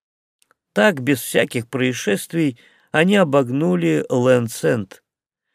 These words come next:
День выдался сырой и душный, но к ночи подул свежий ветер, и шхуна стала набирать хороший ход. С облегчением покинув спертую атмосферу трюма, узники сидели на юте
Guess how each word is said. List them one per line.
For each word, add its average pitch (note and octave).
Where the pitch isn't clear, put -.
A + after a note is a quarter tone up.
День C#3
выдался A2+
сырой C3+
и -
душный, A2
но C3
к -
ночи E3
подул A2
свежий A2+
ветер, D3+
и D#3+
шхуна F#3
стала C#3+
набирать A2
хороший G#2
ход. -
С -
облегчением C#3+
покинув C#3+
спертую C3
атмосферу A#2
трюма, D3+
узники D#3+
сидели C3
на A#2+
юте D3+